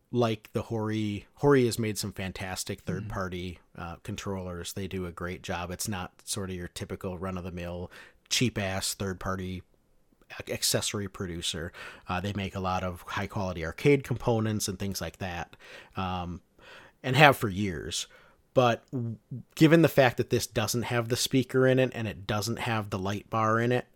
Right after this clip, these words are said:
Speaker 1: I'm wondering if the battery life on this controller will be much better than the DualShock four.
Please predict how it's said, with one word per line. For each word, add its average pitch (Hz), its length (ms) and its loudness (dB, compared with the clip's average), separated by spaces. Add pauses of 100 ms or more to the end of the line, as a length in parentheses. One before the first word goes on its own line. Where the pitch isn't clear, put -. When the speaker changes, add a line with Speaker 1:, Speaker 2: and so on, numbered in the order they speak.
Speaker 1:
I'm 117 340 0
wondering 123 720 8
if - 280 -4
the 107 140 -4
battery 95 500 -2
life 85 520 -4
on 82 200 -6
this 104 240 -2
controller 92 640 -4
will 87 180 -6
be 85 380 -4 (180)
much 95 340 -4
better 95 320 -2
than 78 200 -6
the 76 60 -6
DualShock 71 560 -4
four. - 420 -8